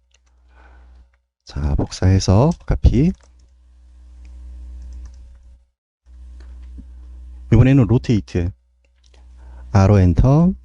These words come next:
선택하고 엔터, 기준점 클릭하고 C 엔터, 사십오 엔터 해주면 사십오 도로 복사가 되면서 돌아갔고요. 자, 이거를 트림을 할 건데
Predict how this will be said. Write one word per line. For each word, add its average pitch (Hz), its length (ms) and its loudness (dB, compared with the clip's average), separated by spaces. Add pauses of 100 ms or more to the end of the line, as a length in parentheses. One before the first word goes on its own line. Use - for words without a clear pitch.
(500)
선택하고 110 720 0
엔터, 87 460 -2
기준점 95 380 -2
클릭하고 107 720 0 (420)
C 175 640 2
엔터, 123 560 2
사십오 101 400 0
엔터 87 380 -2 (1200)
해주면 117 540 2 (420)
사십오 120 440 0
도로 139 480 0 (220)
복사가 123 440 0
되면서 92 440 0
돌아갔고요. 85 580 -2 (460)
자, 113 160 0
이거를 147 220 2
트림을 185 340 4
할 110 120 2
건데 117 420 2